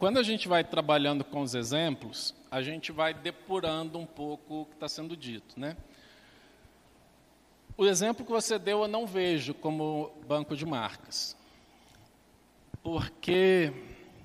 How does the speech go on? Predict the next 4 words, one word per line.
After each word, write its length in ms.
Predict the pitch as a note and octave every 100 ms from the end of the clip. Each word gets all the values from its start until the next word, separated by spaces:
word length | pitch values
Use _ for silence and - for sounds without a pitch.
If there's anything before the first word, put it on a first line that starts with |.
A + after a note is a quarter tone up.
| - - - - - - - - _ - _ _ - _ _ _ _ -
é 100 | C#3+
o 80 |
seguinte, 1000 | D3 - G3+ E3 C3+ A#2 - - - - - - - _ _ _
o, 880 | C#3+ C3+ C3 C3 C3 B2+ A#2+ A#2 A2